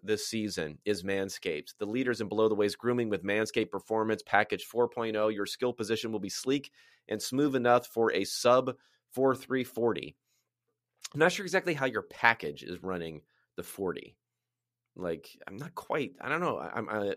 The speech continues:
I, I have to workshop this one a little bit, maybe, and come up with a different tagline there. Support us and head to manscaped dot com and use the exclusive code P F F at checkout for twenty percent off and free shipping.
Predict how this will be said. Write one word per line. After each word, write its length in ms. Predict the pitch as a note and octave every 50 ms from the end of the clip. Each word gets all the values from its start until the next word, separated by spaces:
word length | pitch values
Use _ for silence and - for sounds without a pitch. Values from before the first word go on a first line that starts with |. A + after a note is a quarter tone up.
| -
I, 300 | - G2+ G2 E2 A2 A2+ -
I 40 | G#2 B2
have 100 | C3 C3+
to 80 | C#3
workshop 400 | A2 A2+ G#2+ - - D#2+ D2+ -
this 120 | D#2+ D#2 -
one 140 | E2 D#2
a 60 | D2+ C#2+
little 160 | D2+ D2+ D2+
bit, 180 | - - -
maybe, 240 | D2+ E2+ E2+ - E2+
and 80 | D#2+ D#2
come 140 | - F#2 F2
up 100 | D#2+ E2
with 100 | D#2 D#2+
a 60 | E2
different 300 | D#2 E2 - D#2 D2 -
tagline 400 | D#2+ D2+ D2 - C#2 B1+ C2 C2
there. 160 | B1 A#1 - _ - - - - - -
Support 380 | - - C3+ C#3+ G#3 A#3 A3
us 180 | G3+ E3 C3+ -
and 100 | G#2+ A2
head 280 | G#2+ B2 C3+ C3+ C3+ -
to 80 | A#2
manscaped 600 | G#2+ G#2+ A2+ A#2 B2 B2+ B2 - B2+ A#2+ A2+ F#2+
dot 240 | - A2 G2+ F2+ -
com 360 | - - G#2 G2 F#2+ F#2+ F2+ F2+ - - - - _ -
and 160 | A2 A2 A2
use 180 | B2 C3+ C3
the 100 | C3+ B2+
exclusive 400 | A2 - - - C3+ C3+ C3 A2
code 400 | - - B2 A#2 A#2 A2+ A2 -
P 160 | - - B2+ C3
F 140 | A#2 - -
F 160 | A2+ G#2 -
at 120 | G2 -
checkout 340 | - - G2+ F#2 G2+ G2 F#2
for 80 | - F2+
twenty 240 | - - G#2+ G#2+ G#2+
percent 280 | - G2+ - G2+ F#2
off 180 | F2 F2+ F2 -
and 100 | E2 -
free 160 | - F2+ E2
shipping. 360 | - - F#2+ - G2+ F#2+ F2+